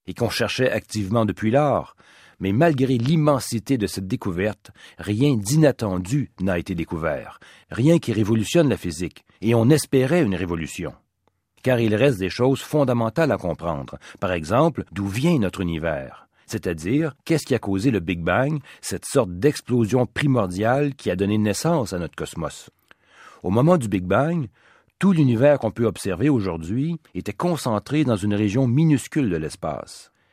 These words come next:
Et donc, en sondant l'infiniment petit, avec le L H C, on espérait commencer à mieux comprendre ce Big Bang.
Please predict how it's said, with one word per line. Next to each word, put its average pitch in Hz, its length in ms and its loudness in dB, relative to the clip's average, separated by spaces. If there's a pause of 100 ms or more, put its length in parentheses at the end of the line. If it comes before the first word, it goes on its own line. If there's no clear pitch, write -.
(380)
Et 104 120 -2
donc, 165 240 4
en 104 80 2
sondant 117 400 2
l'infiniment 107 480 0
petit, 147 500 -4
avec - 240 -6
le 98 120 0
L 90 160 0
H - 260 -6
C, 170 220 -4 (440)
on 101 140 0
espérait 123 340 2
commencer 113 380 0
à 117 100 4
mieux 131 260 4
comprendre 131 540 0
ce - 100 -8
Big 85 200 -6
Bang. 80 420 -4